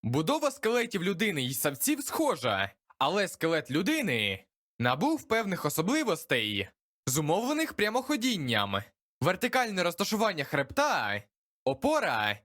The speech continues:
на дві нижні кінцівки. Хребет не прямий, а має чотири вигини: два вперед і два назад. Таз чашоподібний,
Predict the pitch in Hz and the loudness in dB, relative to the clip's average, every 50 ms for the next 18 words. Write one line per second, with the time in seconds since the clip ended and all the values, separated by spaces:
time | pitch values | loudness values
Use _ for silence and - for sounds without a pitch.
0 | _ _ _ _ _ _ 131 135 131 135 147 180 269 320 302 196 165 175 190 180 | _ _ _ _ _ _ 0 0 0 0 0 0 0 0 0 0 0 0 0 -2
1 | 240 240 240 294 285 262 - 277 262 208 - - - 139 123 117 110 104 101 - | -4 -2 -2 -2 -2 0 0 0 0 0 -2 -2 -2 0 0 2 0 0 -2 -4
2 | - _ _ _ _ _ _ _ - - 180 185 202 196 247 233 - - 165 175 | -8 _ _ _ _ _ _ _ 0 2 2 2 2 2 0 0 0 -2 0 0
3 | 160 151 147 151 151 190 269 311 311 233 175 123 107 107 107 101 101 - _ _ | 0 2 2 0 2 2 0 0 2 0 0 0 0 2 2 2 0 -4 _ _
4 | _ _ _ _ - 143 127 123 127 175 247 302 320 - 254 233 - 165 175 208 | _ _ _ _ 0 0 2 2 2 2 2 0 -2 -2 -4 -2 0 0 0 0
5 | 269 285 247 294 254 165 160 139 123 120 113 107 107 104 104 - _ _ _ _ | 0 0 0 0 0 0 0 0 0 0 0 2 0 -2 -4 -8 _ _ _ _
6 | 127 127 151 170 180 165 151 - _ 143 147 202 285 302 262 175 110 104 - - | -2 0 2 2 2 0 -2 -2 _ 0 2 2 2 2 0 0 -2 -4 -6 -10
7 | - _ _ _ _ _ - 135 131 131 151 190 277 302 302 302 262 175 - 185 | -20 _ _ _ _ _ -4 -4 0 2 2 2 2 2 0 0 -2 0 0 0
8 | 143 110 104 104 101 - - - _ _ _ _ _ _ _ _ _ 151 147 180 | 0 2 0 -2 -4 -8 -18 -20 _ _ _ _ _ _ _ _ _ 2 2 2
9 | 226 247 - - 269 269 - 302 285 311 320 240 262 277 254 156 139 131 120 113 | 0 -2 -2 -2 -2 0 -2 -2 -2 -2 0 0 0 0 0 -2 -2 0 0 2
10 | 107 104 104 101 104 | 2 0 0 0 -2